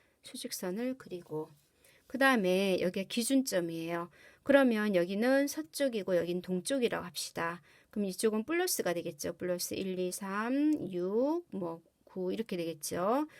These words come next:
그 다음에 여기는 마이너스 삼, 마이너스 육, 일 초당 삼 미터 가니까 동쪽으로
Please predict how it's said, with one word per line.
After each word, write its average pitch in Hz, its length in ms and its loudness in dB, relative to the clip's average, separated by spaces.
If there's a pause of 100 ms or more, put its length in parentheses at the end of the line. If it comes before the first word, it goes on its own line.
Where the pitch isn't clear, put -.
(140)
그 - 80 -20
다음에 175 160 0
여기는 220 460 -2
마이너스 175 560 -6
삼, 254 480 -4
마이너스 175 580 -8
육, 254 420 0 (280)
일 370 200 4
초당 185 720 4 (220)
삼 370 260 2
미터 381 280 2
가니까 175 580 -4
동쪽으로 180 840 -2